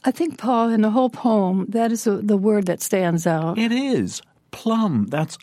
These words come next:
Speaker 2: absolutely right.
Speaker 1: And then Mar-, and Mars is the other word that doesn't fit in. You could take both Mars and plumb out of the poem and it would just be as smooth as it is. So what does he mean? Plumb forgot. It's not a,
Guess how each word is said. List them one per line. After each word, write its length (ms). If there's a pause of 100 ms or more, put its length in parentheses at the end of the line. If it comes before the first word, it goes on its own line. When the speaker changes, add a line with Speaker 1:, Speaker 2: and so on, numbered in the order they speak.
Speaker 2:
absolutely 1000
right. 380
Speaker 1:
And 120
then 380
Mar-, 260
and 220
Mars 340
is 140
the 140
other 180
word 420 (180)
that 100
doesn't 300
fit 200
in. 180 (380)
You 120
could 180
take 240
both 280
Mars 420
and 140
plumb 320
out 400
of 120
the 80
poem 380
and 80
it 60
would 120
just 260 (240)
be 100
as 140
smooth 420
as 180
it 120
is. 200 (920)
So 440 (100)
what 180
does 160
he 100
mean? 380
Plumb 420
forgot. 440
It's 160
not 200
a, 120